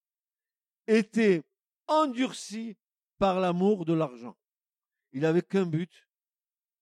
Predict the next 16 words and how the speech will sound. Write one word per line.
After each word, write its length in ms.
que 60
Paul 680
lui 220
donne 200
de 80
l'argent 520
pour 140
le 100
libérer. 500
C'est 440
le 240
cas 560
typique 640
d'une 220
conscience 800
sclérosée, 1300